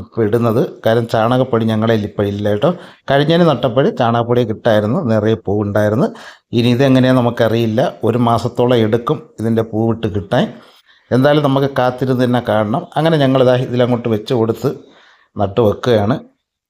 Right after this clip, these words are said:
ഇതാ ഇത്ര മണ്ണിലാണ് നമ്മൾ നടുന്നത് കേട്ടോ. എന്നിട്ട് കുറച്ച് മണ്ണൂടെ അതിൻ്റെ ഒരു കഴുത്ത്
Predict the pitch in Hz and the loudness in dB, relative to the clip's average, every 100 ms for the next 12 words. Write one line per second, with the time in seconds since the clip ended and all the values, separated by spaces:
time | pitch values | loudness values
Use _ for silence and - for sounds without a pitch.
0 | _ _ _ _ _ 110 104 101 123 117 | _ _ _ _ _ -2 -2 0 0 2
1 | 107 110 117 113 117 113 110 104 107 104 | 2 0 0 0 2 2 0 0 -2 -2
2 | 101 98 143 - - _ _ _ _ 95 | -2 0 -2 -4 -18 _ _ _ _ -10
3 | 101 98 127 - 107 - - 117 107 110 | -8 -6 -2 -2 -2 -4 0 2 2 2
4 | 117 180 - - _ _ _ _ _ 110 | 2 0 -4 -18 _ _ _ _ _ -2
5 | 113 110 113 113 113 - 123 131 139 - | 0 2 2 0 -4 -4 0 0 -2 -2